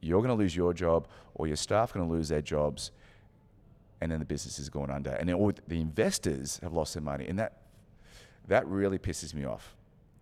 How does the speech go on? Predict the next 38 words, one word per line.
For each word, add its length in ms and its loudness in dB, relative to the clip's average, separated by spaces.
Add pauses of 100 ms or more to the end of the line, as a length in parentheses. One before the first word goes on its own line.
(220)
When 140 0
the 100 0
investors 460 -2
lose 220 -2
their 80 -4
money, 240 0
when 180 0
they've 160 2
invested 420 -2
in 120 -4
you, 240 -6 (240)
they've 140 -4
trusted 520 -6
you 160 -4
with 160 -6
their 100 -4
money, 400 -8 (760)
and 80 -6
the 40 -2
money's 220 -4
gone. 280 -6 (920)
I 40 0
had 100 2
an 40 2
example 380 2
yesterday, 640 -2 (800)
funnily 300 -4
enough, 460 -8 (140)
so 140 -8
I'm 80 -6
going 80 -2
a 20 -6
bit 100 -4
off 120 -8
topic 300 -6
here, 180 -8
but 100 -2
I, 200 0